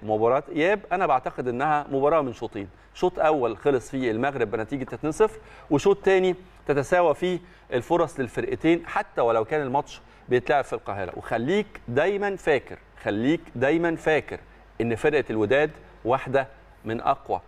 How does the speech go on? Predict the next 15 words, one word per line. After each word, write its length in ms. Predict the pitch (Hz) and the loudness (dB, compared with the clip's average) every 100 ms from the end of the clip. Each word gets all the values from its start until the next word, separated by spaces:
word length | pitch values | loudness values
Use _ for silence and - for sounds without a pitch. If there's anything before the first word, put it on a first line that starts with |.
| - - | -16 -4
واجمد 500 | 113 131 135 131 131 113 - - - | 2 2 0 -2 -4 -6 -16 -20 -8
فرق 280 | - 135 - - - - - - | 0 0 0 -8 -20 -20 -8 -8
افريقيا، 440 | 127 147 - 82 - - - | 0 0 -2 -10 -16 -18 -4
وليه 260 | 123 147 | 0 2
لا، 320 | 170 - 165 151 | 2 2 -2 -2
وهي 260 | 127 135 | -2 0
بس 260 | 127 165 - | 0 -2 -6
في 320 | - 131 - | -6 -4 -2
اخر 180 | 170 135 | -2 -2
ثلاث 300 | - 151 139 - 139 | -2 0 0 -4 -4
نسخ 360 | 165 175 - - | -2 -2 -2 -2
قدرت 260 | 160 139 - | 0 0 0
توصل 360 | 156 147 151 131 - - - - | -2 0 -2 -4 -10 -20 -10 0
لاثنين 380 | 135 147 156 | 0 2 2
فاينل 420 | 151 160 156 156 | 2 0 2 -2